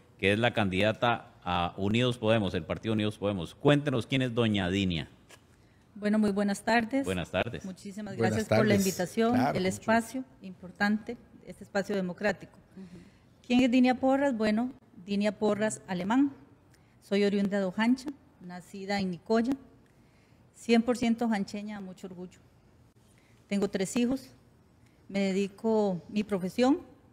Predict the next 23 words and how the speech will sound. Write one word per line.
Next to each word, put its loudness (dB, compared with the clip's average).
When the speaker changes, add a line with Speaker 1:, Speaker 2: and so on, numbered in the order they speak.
Speaker 2:
es -2
licenciada -4
en -2
Derecho, -2
Derecho -8
Comercial, -4
Derecho -16
Agrario, -4
Derecho -16
de -20
Familia -4
y -2
Derecho -10
Penal. -18
Soy -4
notaria -2
pública 2
y 0
tenemos 0
un 2
negocio -6
familiar -6
también. -12